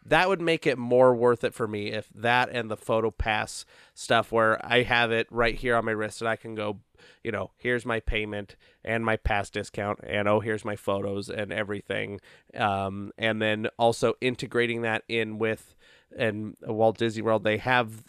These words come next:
that technology where you go, you're on the ride, it's already, your on-ride photo is on your account because it knows you were in this car and you were wearing the Magic Band,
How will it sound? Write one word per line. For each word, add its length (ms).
that 440
technology 580
where 320
you 200
go, 200
you're 180
on 160
the 80
ride, 520
it's 320
already, 680
your 340
on-ride 460
photo 380
is 340
on 240
your 140
account 500
because 380
it 120
knows 360
you 100
were 160
in 160
this 220
car 520
and 180
you 100
were 140
wearing 300
the 60
Magic 440
Band, 460